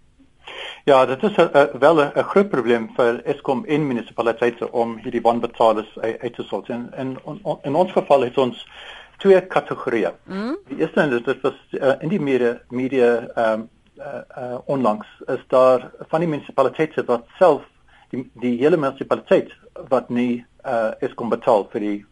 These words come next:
Speaker 1: krag wat ons lewer. On, en ons, eh, praat van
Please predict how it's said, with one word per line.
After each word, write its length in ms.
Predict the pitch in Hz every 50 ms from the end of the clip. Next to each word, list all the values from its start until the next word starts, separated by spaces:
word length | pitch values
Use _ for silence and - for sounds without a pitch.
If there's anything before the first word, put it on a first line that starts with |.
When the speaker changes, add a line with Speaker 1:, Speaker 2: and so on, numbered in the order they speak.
| _ - -
Speaker 1:
krag 220 | - 110 107 -
wat 140 | - 113 -
ons 240 | - 110 110 - -
lewer. 300 | 107 107 101 95 95 104
On, 280 | 104 107 110 110 110 -
en 80 | - 117
ons, 200 | 113 110 104 - _ _ _
eh, 180 | - 117 110 107 - - - - - - - - - _
praat 200 | - 127 117 117
van 320 | - 120 107 107 107 107